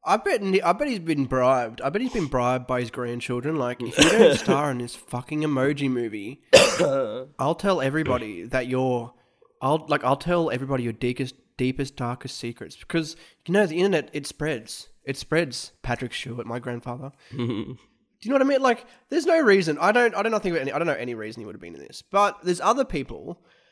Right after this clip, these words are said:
Speaker 1: okay, like T J Miller, who plays Gene, an outsider emoji,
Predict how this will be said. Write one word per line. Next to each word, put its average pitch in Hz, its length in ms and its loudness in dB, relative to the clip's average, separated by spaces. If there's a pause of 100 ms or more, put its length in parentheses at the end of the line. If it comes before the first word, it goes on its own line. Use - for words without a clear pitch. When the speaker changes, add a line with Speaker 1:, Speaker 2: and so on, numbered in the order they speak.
(140)
Speaker 1:
okay, 135 100 -6
like 131 180 -4
T 226 160 0
J 214 120 2
Miller, 151 460 -2
who 175 260 -2
plays 160 680 -2
Gene, 165 480 -2
an 143 200 -4
outsider 165 560 -4
emoji, 170 540 -6